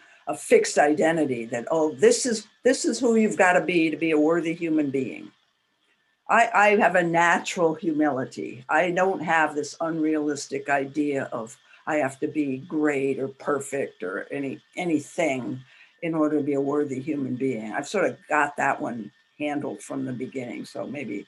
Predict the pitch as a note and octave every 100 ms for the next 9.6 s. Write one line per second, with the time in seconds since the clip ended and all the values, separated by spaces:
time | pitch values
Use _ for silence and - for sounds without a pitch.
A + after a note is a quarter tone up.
0 | - A#2+ B2+ C3 C3+ - - - - -
1 | - - _ _ _ _ _ - D#3+ D3
2 | - _ _ - C3 - C3+ F#3 G3+ G3
3 | E3+ - F#4 D#4 - F#3 G#3 G3+ D4+ F#4+
4 | F#3 C#3+ C#3 C#3 F3+ F3 F3 F3+ D#3 F#3
5 | F#3+ F#3 - C4 G#3 E3 D#3+ D#3+ D3+ D3+
6 | D3+ D3+ - D3 D3 D3+ D3 C#3 - B2
7 | - - _ - - - F#3 D#3+ D#3 D3+
8 | D3 C#3 D3 D3 D#3 C#3+ C3 C3 B2+ D3+
9 | C#3 C3+ C3+ - C3